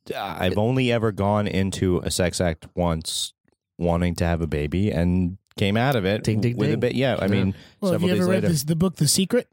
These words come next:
Speaker 1: No.
Speaker 3: <laughs> If you will it.
Speaker 1: Yeah,
Speaker 2: <laughs>
Speaker 1: I, but I don't. I haven't been putting the vibe out in the world.
Speaker 3: <laughs>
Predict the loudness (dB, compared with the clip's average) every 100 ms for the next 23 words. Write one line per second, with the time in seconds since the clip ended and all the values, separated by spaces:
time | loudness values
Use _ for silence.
0 | _ _ _ _ _ -4 0 0 -2 -8
1 | -12 -10 -8 -6 -8 -10 -4 -4 -4 -8
2 | -6 -4 -2 2 4 4 2 0 -4 _
3 | -4 0 0 0 -2 -2 -2 -2 0 2
4 | 2 0 2 2 2 2 2 2 0 0
5 | 0 2 0 2 2 2 0 0 0 -2
6 | -2 -2 -2 0